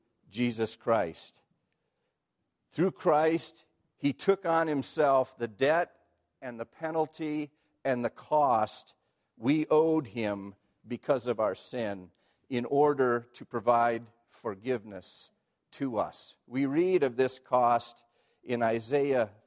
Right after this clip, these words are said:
fifty-three. This is the passage or the chapter where the cost to the heart of God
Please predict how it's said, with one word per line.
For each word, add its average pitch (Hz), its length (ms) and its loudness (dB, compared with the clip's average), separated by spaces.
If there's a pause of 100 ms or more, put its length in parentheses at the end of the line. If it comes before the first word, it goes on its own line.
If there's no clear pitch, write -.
fifty-three. 123 800 -6
This 160 260 -2
is 156 140 -10
the 139 100 -6
passage 131 600 -2
or 113 120 -6
the 101 100 -14
chapter 127 680 -6 (680)
where 127 260 -2
the 117 100 -8
cost 180 680 -4 (640)
to 147 80 -14
the 123 100 -2
heart 165 320 -2
of 113 160 -6
God 127 460 0